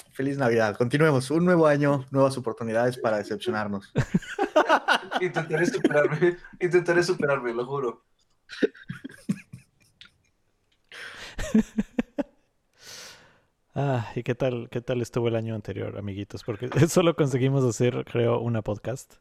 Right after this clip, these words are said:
Speaker 3: en el dos mil dieciocho.
Speaker 1: Eh, sí.
Speaker 2: Productivo, productivo.
Speaker 1: Sí, en mayo hicimos la de, el especial de Año Nuevo. <laughs>
Speaker 3: Exacto.
Speaker 2: Es que era un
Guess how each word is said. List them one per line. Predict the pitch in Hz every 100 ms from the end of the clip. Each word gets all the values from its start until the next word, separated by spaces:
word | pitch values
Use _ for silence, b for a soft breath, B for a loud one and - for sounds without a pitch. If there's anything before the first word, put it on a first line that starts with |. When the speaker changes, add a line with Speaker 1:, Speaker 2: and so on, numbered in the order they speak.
| _ _ _ _ _ _ _ _ _ _ _ _
Speaker 3:
en | 127 113
el | 98
dos | 104 113
mil | 107
dieciocho. | 104 107 101
Speaker 1:
Eh, |
sí. | - 123 147 - _ _ _ _
Speaker 2:
Productivo, | - 131 127 120 160 165 151 156 -
productivo. | 120 117 - 139 135 147
Speaker 1:
Sí, | - 127 - -
en | - 139
mayo | 135 160 170 233 -
hicimos | 156 131 175 156 139
la | 120
de, | 113 117
el | 135
especial | 131 131 135 160 143
de | 143
Año | 139 123
Nuevo. | 127 139 131 147 - B B B B
<laughs> | 196 - - - - - 143 170 160 - - - - 208 - - - - - - - - _ -
Speaker 3:
Exacto. | 143 - 120 - 135 - B -
Speaker 2:
Es | 135
que | -
era | 151
un | 156